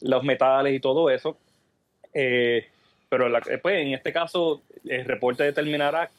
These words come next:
por qué fue que este metal se rompió a un paso más acelerado que lo que se supone que hubiera pasado. O sea, ellos dete-, tomarán la determinación. Quizás alguien instaló algo mal, algo así, como pasó en, en,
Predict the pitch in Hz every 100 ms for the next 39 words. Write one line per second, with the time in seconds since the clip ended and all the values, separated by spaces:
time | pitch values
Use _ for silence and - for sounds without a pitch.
0 | _ 135 117 - - 139 160 160 151 139
1 | - 151 143 147 147 151 - _ _ _
2 | _ - - 131 127 135 131 120 - 131
3 | 143 151 139 143 139 147 143 151 143 135
4 | 143 147 131 135 139 135 131 117 123 131
5 | 123 123 135 139 139 139 143 - 165 147
6 | 120 127 127 135 143 143 139 139 135 135
7 | 139 135 139 135 127 170 180 170 - _
8 | - - 156 123 135 151 151 - 135 135
9 | 131 139 175 151 143 139 170 170 135 127
10 | - - 135 139 135 127